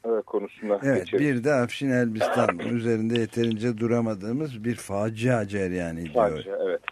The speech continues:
Speaker 1: Biraz gözle görür biçimde beklenen bir facia gibi sanki. E, Kıbrıs'la ilgili, e, durum, e, son derece vahim. Çünkü Türkiye'nin,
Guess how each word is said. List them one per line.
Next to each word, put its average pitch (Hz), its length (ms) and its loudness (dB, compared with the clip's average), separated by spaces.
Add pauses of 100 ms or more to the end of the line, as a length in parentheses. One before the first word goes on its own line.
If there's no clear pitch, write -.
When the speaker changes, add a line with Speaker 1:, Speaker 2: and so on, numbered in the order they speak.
Speaker 1:
Biraz 95 260 0
gözle 98 340 0
görür 95 440 0 (160)
biçimde 85 540 -8 (160)
beklenen 90 420 -2
bir 82 100 -10
facia 82 480 2
gibi 76 160 -8 (100)
sanki. 85 220 -14 (680)
E, 127 340 10
Kıbrıs'la 196 500 0
ilgili, 180 500 4
e, 139 520 2 (300)
durum, 170 340 2 (560)
e, 131 100 2 (560)
son 160 200 4
derece 160 360 2
vahim. 160 360 4 (100)
Çünkü 160 680 -6 (2000)
Türkiye'nin, 156 760 -2